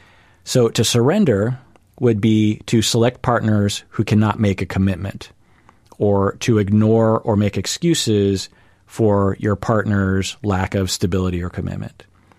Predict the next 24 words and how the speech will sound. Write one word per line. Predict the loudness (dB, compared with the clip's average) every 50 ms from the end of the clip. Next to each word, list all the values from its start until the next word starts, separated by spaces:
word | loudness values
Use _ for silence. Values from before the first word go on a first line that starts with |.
| _ _
So | -6 -2 0
that's | 0 0 2 0
just | 0 -2 0
saying, | 0 0 0 0 0
"I | 0 -2
surrender, | -2 0 0 0 2 2 2 2 2 2 0
people | 0 0 0 2 2 2
are, | 2 2 2 0 -2 -4 -10 -20 -10 -2
people | 0 0 2 2 2
are | 2
gonna | 4 4 4 2 2
abandon | 2 2 2 2 2 2 4 4
me, | 4 4 2 2 0 -2 -6 -14 -20 -20 -20 _ _ _ -2
and | 0 0 2 2 2 0 2 2 0 0 0 -2 -8 _ _ _ -4
I | -2 0
guess | 0 0 0 0 -2 -2
that's | -2 -2 -2 0 0
just | -2 -2 -2 -2
the | 0
way | 0 0 0
it's | -2 -2
gonna | -4 -2 -2 -2 -4
be. | -4 -4 -6 -6 -8 -10 -14 -20 _ _ _ _
And | -8 -6 -4 -2 -2 -2 -2 -4 -6